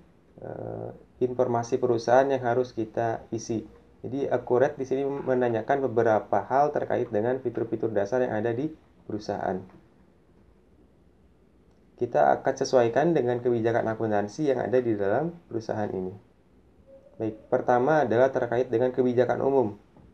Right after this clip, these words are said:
Ya, di sini disebutkan beberapa pelanggan dan pemasok masih menggunakan U S D dalam bertransaksi dengan perusahaan. Berarti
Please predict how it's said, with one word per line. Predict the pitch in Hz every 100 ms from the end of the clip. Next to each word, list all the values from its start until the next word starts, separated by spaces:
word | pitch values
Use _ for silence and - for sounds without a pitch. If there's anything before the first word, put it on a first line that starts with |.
| _ - - _ 110
Ya, | 113
di | -
sini | 117 131
disebutkan | 135 123 110 - 131 160 175
beberapa | 120 117 117 117 117
pelanggan | 110 107 107 139 147
dan | 127 120
pemasok | 110 104 147 147 131
masih | 127 156 147
menggunakan | 127 123 120 127 120
U | 104
S | 113 -
D | 139
dalam | 127 117 113
bertransaksi | 113 113 110 110 104 131
dengan | 120 117
perusahaan. | 117 110 92 - 98 101 - _ _ _ _ _ _
Berarti | 101 101 143